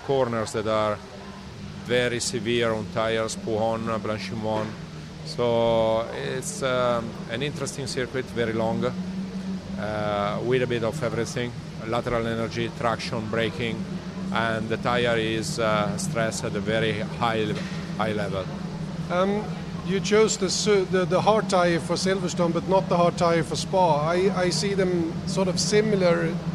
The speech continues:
Speaker 2: in terms of stressing the tires.
Speaker 1: Yeah, but, uh, consider also that when we make the selection, we don't consider just the circuit layout, but also the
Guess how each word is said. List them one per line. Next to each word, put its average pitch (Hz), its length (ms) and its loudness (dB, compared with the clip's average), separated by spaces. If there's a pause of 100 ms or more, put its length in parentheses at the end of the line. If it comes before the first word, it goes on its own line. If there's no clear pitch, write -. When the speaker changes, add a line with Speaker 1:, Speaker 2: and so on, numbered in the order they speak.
Speaker 2:
in 180 140 0
terms 180 300 2
of 175 100 2 (160)
stressing 175 460 0
the 165 60 0
tires. 165 540 0 (580)
Speaker 1:
Yeah, 147 180 6
but, 131 160 4 (160)
uh, 127 160 2
consider 147 540 2
also 135 280 2
that 127 160 6
when 127 240 4
we 127 140 2
make 123 240 0
the 127 100 2
selection, 131 840 0 (400)
we 127 140 6
don't 139 380 2
consider 139 440 2
just 131 280 4
the 123 120 4
circuit 127 400 2
layout, 123 560 6
but 117 140 0
also 123 280 0
the 113 340 2